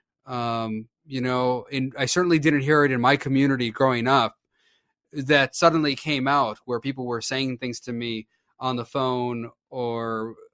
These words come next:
uh, via email. And I took the position that I wasn't going to publicize all this stuff. I think it's a mistake when you're an elected official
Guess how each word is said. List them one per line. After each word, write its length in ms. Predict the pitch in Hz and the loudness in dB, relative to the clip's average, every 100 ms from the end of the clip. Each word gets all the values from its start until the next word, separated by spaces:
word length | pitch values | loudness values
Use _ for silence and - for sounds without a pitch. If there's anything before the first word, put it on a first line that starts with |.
| - | -14
uh, 400 | 120 110 107 110 | -10 -8 -10 -10
via 260 | 117 131 123 | -6 -4 -2
email. 580 | 143 139 131 123 120 _ _ _ _ _ _ _ | -2 -2 -2 -4 -6 _ _ _ _ _ _ _
And 320 | 160 160 156 - _ _ _ _ | 0 0 0 -6 _ _ _ _
I 340 | 180 233 294 277 - _ | 2 4 4 2 -4 _
took 240 | - 220 - | 0 0 0
the 80 | |
position 720 | 170 151 143 190 - 170 147 135 _ _ _ _ _ _ _ _ _ _ 156 | -2 0 4 4 6 4 2 -2 _ _ _ _ _ _ _ _ _ _ -10
that 340 | 143 160 160 | 2 2 4
I 120 | 160 | 4
wasn't 360 | 160 180 202 220 | 6 6 6 4
going 280 | 180 180 160 | 4 4 4
to 120 | 143 | 0
publicize 640 | - 170 165 160 147 127 | 0 0 2 2 2 2
all 160 | 127 117 | 2 -2
this 160 | 113 - | -4 -8
stuff. 300 | - 117 127 | -4 -4 -2
I 80 | |
think 200 | 143 240 | -2 0
it's 140 | 254 - | -2 0
a 40 | |
mistake 680 | 160 139 - 170 156 131 - | 0 0 -2 2 2 2 -2
when 160 | 127 120 | -4 -2
you're 300 | 123 123 120 | 0 0 0
an 60 | |
elected 340 | 117 127 131 123 | 0 -2 -2 -6
official 640 | - 139 - 127 110 101 | -2 -2 0 -4 -4 -8